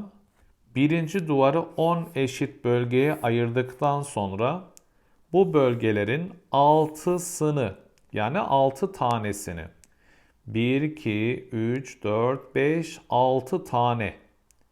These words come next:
altı parçasını dokuz dakikada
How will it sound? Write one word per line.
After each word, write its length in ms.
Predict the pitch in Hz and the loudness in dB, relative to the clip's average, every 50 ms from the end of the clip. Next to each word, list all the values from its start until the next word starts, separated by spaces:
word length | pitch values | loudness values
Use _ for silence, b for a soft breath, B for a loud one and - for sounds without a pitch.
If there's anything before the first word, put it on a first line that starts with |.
| b b b b b b b b b b b b b _ _ - | b b b b b b b b b b b b b _ _ 2
altı 580 | 117 135 147 156 165 156 160 - - - - | 6 6 8 8 6 4 2 2 0 0 0
parçasını 960 | - - 131 127 127 117 123 - 123 113 - - - 107 110 127 170 170 143 | 0 2 4 4 4 2 0 -2 -2 -2 -2 -4 -6 -6 -4 -4 -4 -2 2
dokuz 600 | 127 135 135 139 - - - 185 190 165 147 120 | 2 2 2 2 -2 -4 -2 -2 -2 -2 -2 0
dakikada 840 | 123 131 131 131 - - 135 135 - - 139 127 123 123 110 98 92 | 0 0 0 -2 -4 -6 -6 -6 -2 0 0 2 2 2 0 0 -2